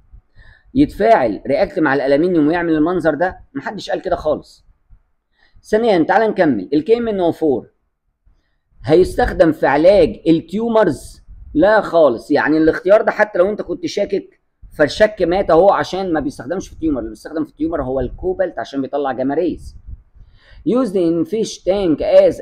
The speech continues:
anti parasite، اه عشان هو disinfectant، مطهر. حلو. ال إم إن إس أو فور يستخدم علشان يحمي المحاصيل؟ آه، ما هو فانجيسايد ومش فانجيسايد بتاع المية.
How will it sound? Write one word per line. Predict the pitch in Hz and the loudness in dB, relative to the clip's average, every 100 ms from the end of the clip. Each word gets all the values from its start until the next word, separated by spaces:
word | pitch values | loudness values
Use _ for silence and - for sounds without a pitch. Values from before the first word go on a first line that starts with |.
| - | -6
anti | 202 180 | -6 -6
parasite، | 151 139 135 - 165 185 185 - | -6 -4 -2 0 0 0 -6 0
اه | 160 156 139 | 4 6 4
عشان | 127 - 151 | 0 -2 -2
هو | 165 160 175 | 0 0 -2
disinfectant، | 151 151 170 160 131 95 - - - - _ _ - | -2 -4 -4 -8 -8 -10 -12 -18 -18 -20 _ _ -4
مطهر. | 127 147 185 131 101 76 _ _ _ _ _ | -2 2 0 0 -6 -14 _ _ _ _ _
حلو. | - 165 170 - - - - - - 165 | -2 -2 -2 -10 -20 -18 -18 -18 -4 0
ال | 185 | 2
إم | 226 254 | 2 0
إن | 233 247 | 0 -2
إس | 240 - | -2 -2
أو | 190 | -4
فور | 160 208 196 160 | 0 0 2 2
يستخدم | 160 - - - 160 165 143 | 0 0 -2 0 2 2 0
علشان | 139 151 - 208 180 | 0 -2 -2 -4 -2
يحمي | 170 180 185 | -2 -2 -2
المحاصيل؟ | 170 160 160 - 220 - | -2 -4 -8 -8 -6 2
آه، | 180 143 117 | 4 4 2
ما | 131 | 2
هو | 151 160 | 2 2
فانجيسايد | 190 214 170 - 196 220 170 | 0 -2 -6 0 2 2 0
ومش | 160 160 151 | -2 0 0
فانجيسايد | 190 185 135 180 165 | -2 -2 -2 -2 -2
بتاع | - 131 | -2 -4
المية. | 127 101 | -2 -4